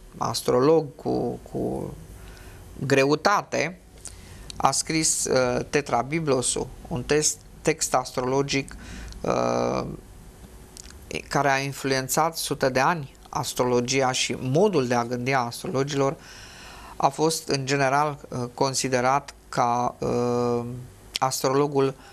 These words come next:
sau colosul, dacă vreți, perioadei elenistice în astrologie. Multe secole după moartea sa, însă, iată, a venit Valens cu antologia sa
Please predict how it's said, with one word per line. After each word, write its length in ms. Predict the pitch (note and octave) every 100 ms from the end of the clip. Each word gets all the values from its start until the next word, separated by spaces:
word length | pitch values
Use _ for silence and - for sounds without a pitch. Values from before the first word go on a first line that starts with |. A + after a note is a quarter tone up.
| - - - - -
sau 340 | - B2+ A#2 -
colosul, 600 | C#3+ C#3+ F#3+ F3+ - A#2+
dacă 280 | A#2+ A#2 B2
vreți, 320 | B2+ C#3 -
perioadei 680 | B2+ A#2+ B2+ B2+ A#2+ B2 -
elenistice 680 | - A#2+ A#2+ B2 - A2+ -
în 80 | A#2
astrologie. 880 | A#2 - A#2+ A#2 A#2 B2 C3 A#2+ - - - - - - -
Multe 320 | C#3 C#3+ C3+
secole 420 | - C#3+ C3+ C3
după 280 | C3 B2 C3
moartea 440 | C3 C3 - A#2+
sa, 420 | A2+ - C#3 C#3 - - -
însă, 600 | - C3 - C3 C3 E3 - -
iată, 540 | - B2 B2+ - C3 -
a 140 | -
venit 300 | C3 C3 B2+
Valens 600 | A#2+ B2 C3+ C3+ D3 - - - -
cu 60 | -
antologia 760 | A#2+ A#2+ A#2+ B2+ B2 D3 C3+
sa 380 | C3 - C3 D3+